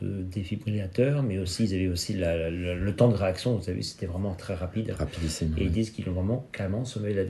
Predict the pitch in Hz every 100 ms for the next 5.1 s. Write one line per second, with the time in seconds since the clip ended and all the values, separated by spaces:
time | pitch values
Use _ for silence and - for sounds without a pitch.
0 | - - 110 107 92 95 - - - -
1 | - 95 90 92 87 85 85 82 80 80
2 | 90 101 - 104 139 151 143 - - -
3 | - 165 143 127 117 101 90 104 98 90
4 | 85 - - 107 104 131 135 120 - 127